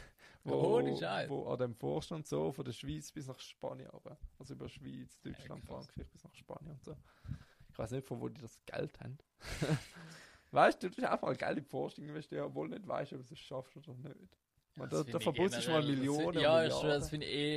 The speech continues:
Speaker 2: eh hure krass, so generell. Also es ist, logischerweise gibt's, also bei einer Frau gibt's so, eben so, so, wie sagen wir das?
Speaker 1: Investoren.
Speaker 2: So, ja,
Speaker 1: Oder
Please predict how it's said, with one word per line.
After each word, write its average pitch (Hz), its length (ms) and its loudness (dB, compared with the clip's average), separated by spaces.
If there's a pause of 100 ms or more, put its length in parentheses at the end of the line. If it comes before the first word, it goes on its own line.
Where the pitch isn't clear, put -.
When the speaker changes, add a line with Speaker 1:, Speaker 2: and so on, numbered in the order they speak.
(120)
Speaker 2:
eh - 60 -14
hure 143 300 0
krass, 123 340 0
so 123 100 -2
generell. 123 440 0
Also 123 280 0
es 120 220 0
ist, - 320 -2
logischerweise 120 580 -4
gibt's, - 520 -10 (120)
also 110 260 -8
bei 104 160 -12
einer 110 100 -8
Frau 120 280 -4
gibt's 117 280 -10
so, 117 400 -8 (680)
eben 113 180 -6
so, 107 320 -8 (300)
so, 110 580 -12 (160)
wie - 60 -20
sagen - 200 -14
wir 139 60 -10
das? 190 140 -8 (260)
Speaker 1:
Investoren. 127 720 -10
Speaker 2:
So, - 140 -20 (400)
ja, 110 220 -14
Speaker 1:
Oder 113 80 -10